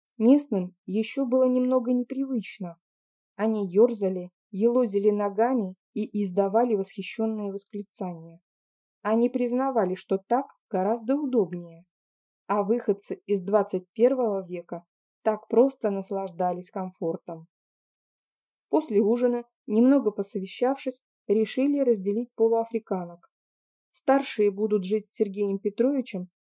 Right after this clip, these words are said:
Андреем Викторовичем, Лялей и Лизой на стройке, а младшие останутся в береговом лагере с Мариной Витальевной. Туда же на стройку переезжали и Валера с Дарой,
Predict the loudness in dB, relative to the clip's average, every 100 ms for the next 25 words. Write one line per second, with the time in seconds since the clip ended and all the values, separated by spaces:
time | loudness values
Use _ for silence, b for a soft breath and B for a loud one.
0 | -4 0 4 4 4 2 -2 0 0 0
1 | -2 -8 -12 -12 _ _ 2 6 6 4
2 | -2 -6 -4 -2 -4 -6 -8 -4 0 0
3 | -2 -8 -12 _ _ _ -6 0 2 2
4 | 0 -6 -6 -6 -6 0 2 2 -2 0
5 | 0 2 2 2 2 0 -2 -6 -10 -6
6 | -2 -2 -2 -8 -8 -8 -8 -14 -20 -20
7 | _ _ _ _ _ _ _ _ _ _
8 | _ 0 4 6 4 2 -2 -2 0 0
9 | 0 -4 -2 -2 -2 0 2 2 0 -2
10 | -2 2 2 2 0 -4 -4 -4 -6